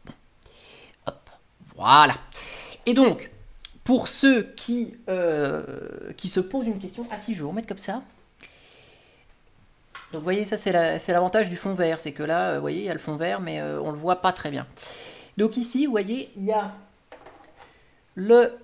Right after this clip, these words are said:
alors attendez, je vais poser comme ça, voilà, il y a le Stream Deck qui permet, donc pour ceux qui connaissent pas, ici, vous voyez, je peux appuyer sur des boutons et ça va contrôler automatiquement O B S.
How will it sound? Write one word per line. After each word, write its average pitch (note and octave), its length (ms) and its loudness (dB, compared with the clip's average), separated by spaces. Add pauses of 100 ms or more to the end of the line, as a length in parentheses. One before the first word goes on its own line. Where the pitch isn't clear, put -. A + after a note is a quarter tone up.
(120)
alors - 140 -2
attendez, - 220 -10
je - 80 -14
vais C4+ 60 -6
poser A3+ 280 -8
comme F3+ 160 -10
ça, - 280 -4
voilà, - 240 0
il G3 60 -4
y - 20 0
a C4 40 4
le D#4+ 80 -2
Stream A3+ 320 -8
Deck A#3 280 -8 (680)
qui F#4 140 -6
permet, A#3 720 -4 (360)
donc G3 200 -6
pour B3+ 200 -10
ceux F4 100 -6
qui C#4 160 -14
connaissent G3 400 -10
pas, - 340 -12 (2250)
ici, B3 600 -10
vous G#3 40 -12
voyez, A3 400 -2
je - 100 -16
peux C#4 120 0
appuyer C#4 260 0
sur C4 160 -2
des G#3 100 -2
boutons A#3+ 360 -4
et - 20 -4
ça A3+ 140 -4
va G3 120 2
contrôler C4 640 -2
automatiquement B3+ 960 0 (100)
O C#4+ 140 4
B A#3 120 2
S. - 580 0